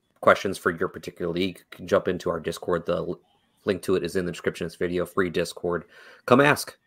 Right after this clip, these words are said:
you know. I know every league's not gonna be the same. Every league's gonna value players differently.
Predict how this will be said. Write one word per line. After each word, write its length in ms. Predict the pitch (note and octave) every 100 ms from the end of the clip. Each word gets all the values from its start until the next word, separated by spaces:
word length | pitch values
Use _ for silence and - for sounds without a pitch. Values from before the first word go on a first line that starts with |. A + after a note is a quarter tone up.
| -
you 80 | F#2+
know. 240 | G2 G#2 _ _ -
I 140 | G2
know 140 | F#2+
every 340 | F#2+ G2+ G#2+ A#2+
league's 240 | A2 -
not 160 | G#2 G2+
gonna 140 | G#2
be 60 | G2
the 60 |
same. 480 | F2+ F#2 F2+ F2 - _
Every 160 | F#2+ F#2
league's 180 | F#2 -
gonna 140 | F#2
value 280 | F2 F2 F2
players 360 | - F2 F2 D#2
differently. 520 | F2 - F2 F2